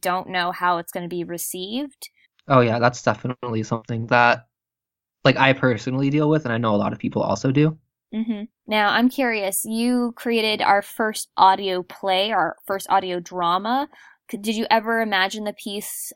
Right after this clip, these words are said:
Speaker 1: outside of kind of a audio drama format?
Speaker 2: Yes, I was ki-,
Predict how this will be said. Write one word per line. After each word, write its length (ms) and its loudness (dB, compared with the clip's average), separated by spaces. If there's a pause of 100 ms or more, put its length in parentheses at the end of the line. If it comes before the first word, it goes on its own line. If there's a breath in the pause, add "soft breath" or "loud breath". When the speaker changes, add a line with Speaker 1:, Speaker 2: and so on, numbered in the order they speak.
(100)
Speaker 1:
outside 640 0
of 160 -6
kind 200 -4
of 100 -2
a 260 0
audio 380 2
drama 360 -4
format? 560 -6 (1000)
Speaker 2:
Yes, 680 4 (240)
I 120 8
was 180 6
ki-, 140 -2